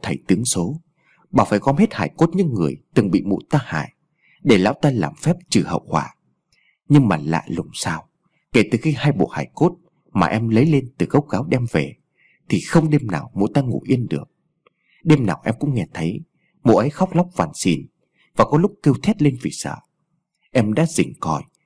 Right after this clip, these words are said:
và thấy mụ ấy quỳ lạy trước hai người đàn bà, mà em đoán đó là mẹ và vợ anh. Mụ ta đi đến kết thúc cuộc đời như lúc này, có lẽ là do ý của hai người ấy. Em tin rằng oan hồn đã báo được thù.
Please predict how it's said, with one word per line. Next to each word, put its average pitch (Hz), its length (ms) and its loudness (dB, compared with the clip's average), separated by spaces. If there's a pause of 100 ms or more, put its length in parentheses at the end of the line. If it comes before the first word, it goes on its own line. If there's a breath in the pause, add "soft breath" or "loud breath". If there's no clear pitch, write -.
(140)
và 120 140 2
thấy 196 100 6
mụ 131 160 2
ấy 143 120 0 (100)
quỳ 87 140 2
lạy 78 280 -4
trước - 140 0
hai 156 120 4
người 95 160 0
đàn 80 240 -8
bà, - 180 -6 (640)
mà 101 120 2
em 95 260 -4
đoán 101 360 -2 (200)
đó 104 200 2
là 156 140 0
mẹ 73 440 -8
và 90 180 0
vợ 80 200 -4
anh. 87 140 -12 (880)
Mụ 113 200 6
ta 127 120 0
đi 123 140 2
đến 135 200 0
kết 196 160 4
thúc 226 160 4
cuộc - 180 0
đời 87 260 -2
như 143 140 0
lúc 196 180 0
này, 73 260 -6 (400)
có 127 140 6
lẽ 160 160 0
là 90 140 0
do - 260 0
ý 127 260 0
của 87 100 0
hai - 160 -4
người 90 260 -6
ấy. 101 260 -8 (560)
Em 127 160 2 (120)
tin 147 180 2
rằng - 220 -6
oan 117 240 -2
hồn 69 240 -6 (320)
đã 123 220 0
báo 139 260 -4
được - 180 -4
thù. - 240 -10